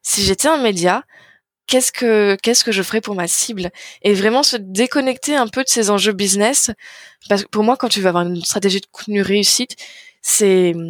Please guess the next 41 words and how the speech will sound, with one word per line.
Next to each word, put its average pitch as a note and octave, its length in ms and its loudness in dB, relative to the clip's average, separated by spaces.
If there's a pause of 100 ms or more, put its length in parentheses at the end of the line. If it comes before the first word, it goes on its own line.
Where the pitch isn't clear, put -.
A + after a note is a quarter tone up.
(580)
tu - 140 0
veux F#3+ 140 2
construire G3 260 0
ta F3 140 0
marque. E3 340 -4 (260)
C'est G#3+ 140 0
du G3 120 2
long F#3 140 0
terme, F3 340 -4 (240)
c'est - 180 0
de F3+ 60 -2
la G3 80 4
mission, F#3 460 0 (280)
c'est F#3+ 460 4 (140)
pas B3 160 4
juste G#3 420 0
vendre G3+ 240 2
pour F#3 140 -8
faire F#3 100 2
de F3+ 80 0
la F3 80 4
vente F3+ 200 0
rapide, G3 460 -2 (440)
c'est, F3 380 2
hum, E3 260 -8 (400)
accompagner G#3+ 520 2
les G3 120 4
gens G3+ 300 2 (100)
et F#3+ 100 4
leur F3 240 2
rendre B3 240 2
service, G#3+ 580 0 (500)
euh, E3+ 140 0
que G3+ 140 0
ça E3+ 760 2 (560)
passe A#3+ 220 2
par G#3 160 -2
ton G3+ 160 -4
produit G#3+ 560 0 (420)
ou A3 100 -8
pas. C4 280 0